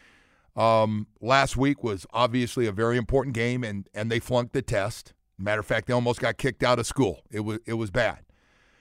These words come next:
But they get another chance. They got, now they get the last insurance policy for going out and winning eleven games, and that is still to be able to get home field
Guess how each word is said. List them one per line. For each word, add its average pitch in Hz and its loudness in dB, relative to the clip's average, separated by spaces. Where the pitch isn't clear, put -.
But 233 10
they 233 6
get 226 6
another 226 10
chance. 247 6
They 160 2
got, 190 4
now 226 10
they 254 10
get 214 2
the 202 8
last 220 8
insurance 156 4
policy 127 4
for 117 -4
going 120 2
out 120 2
and 110 -4
winning 117 0
eleven 110 2
games, 113 -2
and 101 -6
that 135 2
is 104 -8
still 233 8
to 208 4
be 175 12
able 170 4
to 175 10
get 165 8
home 180 8
field 127 6